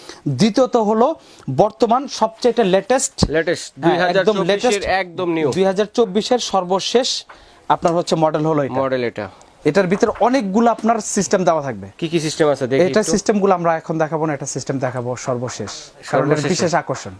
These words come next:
Speaker 2: বিশেষ আকর্ষণ।
Speaker 1: এটা বিশেষ আকর্ষণ।
Speaker 2: ওকে,
Speaker 1: Just
Speaker 2: ঠিক
Speaker 1: এটা আমি
Speaker 2: আছে।
Speaker 1: একটু দেখায় রাখলাম। এটা সবচেয়ে ট্রলির জগতে সবচেয়ে হাই কোয়ালিটির এবং দুই হাজার চব্বিশের মডেল এটা।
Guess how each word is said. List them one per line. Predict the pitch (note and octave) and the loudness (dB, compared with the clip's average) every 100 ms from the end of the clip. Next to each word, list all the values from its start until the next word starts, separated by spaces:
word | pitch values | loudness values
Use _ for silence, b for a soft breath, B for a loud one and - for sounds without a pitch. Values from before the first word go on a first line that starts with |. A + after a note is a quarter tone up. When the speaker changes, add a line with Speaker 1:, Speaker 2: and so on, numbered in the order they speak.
| - | -4
Speaker 2:
বিশেষ | D3 E3 D#3+ | 0 2 2
আকর্ষণ। | D3 C#3 - | 2 0 2
Speaker 1:
এটা | E3+ | 2
বিশেষ | D#3+ E3+ D#3+ | 2 2 0
আকর্ষণ। | D3 B2 - | 0 -2 0
Speaker 2:
ওকে, | C#3 A#2+ | 0 2
Speaker 1:
Just | F3 | 0
Speaker 2:
ঠিক | D#3+ | 2
Speaker 1:
এটা | F#3+ G#3+ | 2 2
আমি | G#3+ | 2
Speaker 2:
আছে। | G#3+ - | -2 -4
Speaker 1:
একটু | - B3 G#3+ | -6 -2 2
দেখায় | F#3+ A3+ | 2 2
রাখলাম। | A3 G#3 D4 - B B - | 0 0 -2 -2 B B -2
এটা | E3 | -2
সবচেয়ে | - - C#4+ - - B3+ G#3+ | 0 0 -2 -4 -2 0 2
ট্রলির | F3 F#3+ F3+ F#3+ | 2 2 2 2
জগতে | F#3+ F#3+ G#3+ | 2 2 0
সবচেয়ে | G3 A#3 - - G#3+ | 2 0 -2 -4 0
হাই | F#3+ | 0
কোয়ালিটির | F3+ G#3 G#3 C4+ D#4 B B | 0 0 0 -2 -6 B B
এবং | - E3+ | 0 2
দুই | D#3 F3+ | 2 2
হাজার | F3+ | 2
চব্বিশের | - G3 E3 E3+ D3 | 0 0 0 0 0
মডেল | C#3+ B2+ A2+ | 0 0 -4
এটা। | G2 | -10